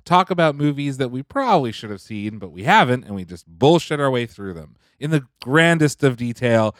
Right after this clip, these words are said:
and it's a f-, it's fun for the whole family, as long as you don't mind cursing. Uh, I'm Aviv Rubenstein. I'm your host.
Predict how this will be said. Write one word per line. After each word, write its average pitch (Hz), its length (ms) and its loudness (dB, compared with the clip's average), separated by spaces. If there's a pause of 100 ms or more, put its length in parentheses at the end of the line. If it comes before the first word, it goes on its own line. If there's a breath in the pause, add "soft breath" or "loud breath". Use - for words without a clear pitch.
(140 soft breath)
and 104 120 -6
it's 101 160 -6
a 95 80 -4
f-, - 240 -14
it's 120 240 -10
fun 180 300 4
for 165 140 4
the 143 100 6
whole 123 160 4
family, 85 560 -12 (300)
as 92 180 -8
long 110 240 2
as 98 160 -4
you 98 80 -8
don't 92 220 -6
mind 82 440 -14 (540)
cursing. - 380 -20 (420 soft breath)
Uh, 98 240 0
I'm 143 200 2
Aviv 156 280 -2
Rubenstein. 117 640 -8
I'm 117 240 -6
your 104 140 -8
host. - 580 -2